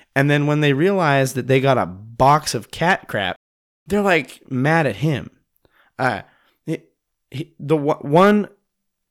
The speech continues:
one thief said he was going to call the cops for mailing poop, to which Blumen-, Blumenthal so rightfully says, he's like, "I ain't mailing it. I just put it in a box and set it out front. You're the one that picked it up."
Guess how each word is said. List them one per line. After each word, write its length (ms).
one 340
thief 600
said 320
he 140
was 180
going 240
to 140
call 340
the 80
cops 680
for 220
mailing 580
poop, 440
to 100
which 240
Blumen-, 540
Blumenthal 600
so 280
rightfully 560
says, 260
he's 100
like, 100
"I 80
ain't 80
mailing 280
it. 180
I 160
just 180
put 120
it 20
in 60
a 60
box 280
and 80
set 180
it 40
out 100
front. 240
You're 120
the 80
one 120
that 100
picked 200
it 80
up." 160